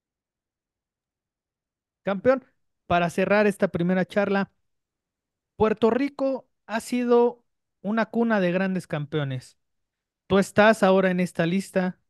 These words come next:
En la actualidad han surgido grandes talentos. ¿Cómo has visto la evolución del boxeo puertorriqueño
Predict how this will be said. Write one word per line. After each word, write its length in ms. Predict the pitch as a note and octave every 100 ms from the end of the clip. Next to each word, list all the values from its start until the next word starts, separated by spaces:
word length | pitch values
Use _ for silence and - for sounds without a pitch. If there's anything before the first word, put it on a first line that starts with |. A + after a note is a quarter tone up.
| _ _ _ -
En 160 | E3
la 60 | E3+
actualidad 640 | - E3+ D#3+ F3 F#3 G3+
han 200 | G3 F#3
surgido 600 | - E3+ D#3 - A#3 A3
grandes 360 | F#3 F3+ F3+ E3+
talentos. 600 | D#3+ D#3+ F3 E3+ E3+ - _ _ _ _ _ _ _ _
¿Cómo 260 | A3+ B3+ C4
has 140 | G#3+
visto 340 | A#3 B3+ B3+
la 100 | A#3+
evolución 520 | F#3 F3 F3 - G#3 G#3
del 140 | G#3
boxeo 320 | E3+ - F#3
puertorriqueño 840 | F#3 F3+ D#3 D3 - G3 G3+ G#3+